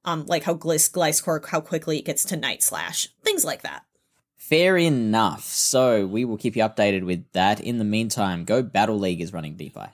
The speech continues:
Speaker 1: Yes, and we are currently in all three leagues. We have Great League, Ultra League, and Master League, and only the open versions of all of those. There's no Premier, there's no Classic.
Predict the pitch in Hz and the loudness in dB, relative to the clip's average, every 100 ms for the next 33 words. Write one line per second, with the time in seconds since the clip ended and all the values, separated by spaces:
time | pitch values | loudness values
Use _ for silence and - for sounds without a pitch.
0 | _ _ _ _ _ 196 202 - - - | _ _ _ _ _ -4 -2 2 0 0
1 | 226 262 233 - - 247 269 285 269 233 | 0 2 2 -2 -4 -2 -2 0 0 0
2 | 196 196 220 - 202 208 190 170 185 311 | 0 2 2 -2 -4 -2 -2 -2 -2 -2
3 | - 208 208 190 165 160 156 - 190 302 | -4 -4 0 0 -2 -4 -6 -4 -2 -2
4 | 339 _ _ _ _ - 294 427 254 190 | -4 _ _ _ _ -2 0 0 0 0
5 | 175 180 180 190 175 175 190 196 170 151 | -2 -4 -2 0 2 2 2 -2 -2 -4
6 | - - 180 - 202 247 311 311 - 196 | -4 -6 -6 -2 0 2 2 2 0 0
7 | 196 208 190 170 165 190 208 208 - 165 | 0 0 -2 -2 -4 -4 -2 -2 -2 -2
8 | 156 170 160 139 107 151 170 165 175 185 | 0 0 0 -2 -2 -2 -4 -2 -4 -4
9 | - 247 226 214 202 196 196 196 165 160 | -2 -2 0 0 0 2 0 -2 -4 -6
10 | 156 170 - 202 190 185 185 165 151 - | -6 -10 -10 -2 2 2 2 0 -4 -8